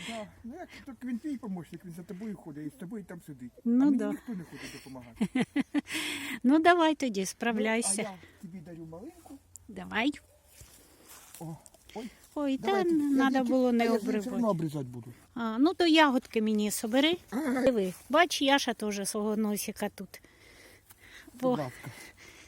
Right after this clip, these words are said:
Speaker 2: дякую за такий подаруночок. Дуже приємно.
Speaker 1: Це природа тобі подарувала.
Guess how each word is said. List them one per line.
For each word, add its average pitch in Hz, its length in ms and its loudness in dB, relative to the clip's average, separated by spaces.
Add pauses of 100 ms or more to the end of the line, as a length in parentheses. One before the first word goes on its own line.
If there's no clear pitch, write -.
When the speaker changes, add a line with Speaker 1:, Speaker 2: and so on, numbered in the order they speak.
(1700)
Speaker 2:
дякую 220 680 -2 (880)
за 214 180 -4
такий 208 320 -2
подаруночок. 190 1040 -8 (240)
Дуже 262 300 -2
приємно. 175 600 -12 (1120)
Speaker 1:
Це 311 100 -10
природа 170 420 -6
тобі 131 260 -12
подарувала. 113 600 -10